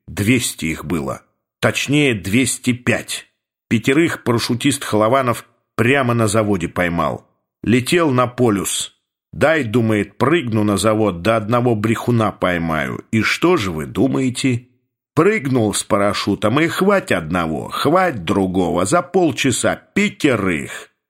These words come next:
Связал всех одним парашютом.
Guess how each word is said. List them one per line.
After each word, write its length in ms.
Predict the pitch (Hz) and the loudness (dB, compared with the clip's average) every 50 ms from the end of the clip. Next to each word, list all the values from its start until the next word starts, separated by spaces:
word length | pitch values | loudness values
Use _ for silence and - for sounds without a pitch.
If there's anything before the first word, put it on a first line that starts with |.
| _ _ _ | _ _ _
Связал 560 | - - 82 95 107 90 110 143 151 143 123 | -8 -2 0 0 2 2 2 2 2 0 -2
всех 440 | - - - 135 135 113 - - - - | -4 -4 0 2 0 0 0 -4 -2 -2
одним 480 | 107 107 98 98 107 120 123 117 107 | -2 -2 -2 -2 0 0 2 2 0
парашютом. 840 | - _ 117 113 117 110 - - - 120 110 - 87 78 71 - | 0 _ 0 0 0 0 -2 -4 -6 -4 -4 -2 -4 -4 -6 -10